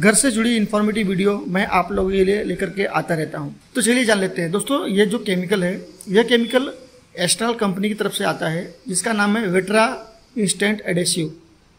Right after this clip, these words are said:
L V चार सौ एक। इस नाम से आपको, आ, आपके local market में किसी भी hardware दुकान पर बहुत आसानी से मिल जाएगी।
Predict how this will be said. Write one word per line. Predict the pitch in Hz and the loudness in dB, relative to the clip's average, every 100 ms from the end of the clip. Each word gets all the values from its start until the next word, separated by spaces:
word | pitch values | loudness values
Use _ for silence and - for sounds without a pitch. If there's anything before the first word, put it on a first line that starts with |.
| _ _ | _ _
L | 202 214 | 2 2
V | 240 254 | 2 2
चार | 214 180 | 2 2
सौ | 202 | 0
एक। | 175 160 - - - - 226 | 0 -2 -6 -8 -8 -8 -4
इस | - | -2
नाम | 233 196 | -2 -2
से | - | -4
आपको, | 247 170 - 196 226 - - - - - - - - | -4 -4 -4 -2 -2 -4 -14 -18 -12 -10 -8 -10 -2
आ, | 185 | 2
आपके | 175 165 180 - 269 | 4 2 0 2 4
local | 214 269 | 4 4
market | 233 214 220 | 4 2 2
में | 220 226 | 2 0
किसी | - 254 226 | 2 0 2
भी | 254 | 2
hardware | 196 185 196 196 | 0 0 0 -2
दुकान | 175 277 | 0 -2
पर | 262 | -2
बहुत | 190 185 214 | -4 -4 0
आसानी | 185 - 220 | 0 0 0
से | 220 208 | 2 2
मिल | 185 170 | 2 0
जाएगी। | 170 160 185 | 0 0 -2